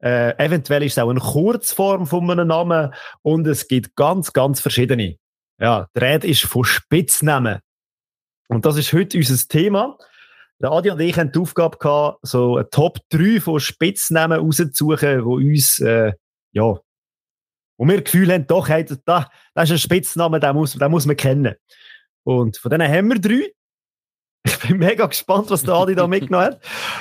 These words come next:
Speaker 1: Ähm, ich würd sagen, wir spannen euch nicht mehr auf die, die Folter, sondern wir fangen gerade an mit dem Bronzeplatz.
Speaker 2: Genau. Ich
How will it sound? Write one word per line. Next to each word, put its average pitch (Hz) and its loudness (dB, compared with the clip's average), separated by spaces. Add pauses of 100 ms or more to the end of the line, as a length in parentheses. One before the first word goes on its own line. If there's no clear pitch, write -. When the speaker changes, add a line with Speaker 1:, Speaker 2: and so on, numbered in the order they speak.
(280)
Speaker 1:
Ähm, 143 2
ich 143 -2
würd 139 0
sagen, 131 0 (400)
wir 135 4
spannen 135 0
euch 127 2
nicht 131 2
mehr 131 2
auf 113 -4 (100)
die, 107 2
die - -8
Folter, 180 0
sondern 135 2
wir 123 0
fangen 123 0
gerade 92 0
an 95 2
mit 104 0
dem 98 2 (580)
Bronzeplatz. 139 -2
Speaker 2:
Genau. 98 -4
Ich 110 -4